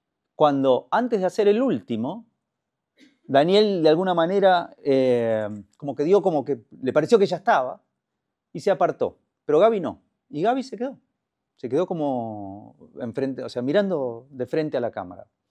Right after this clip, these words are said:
El último cuadrito que hice yo de ese rollo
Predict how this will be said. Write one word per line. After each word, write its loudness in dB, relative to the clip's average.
El 2
último 2
cuadrito 0
que -2
hice -4
yo 0
de 0
ese -4
rollo -6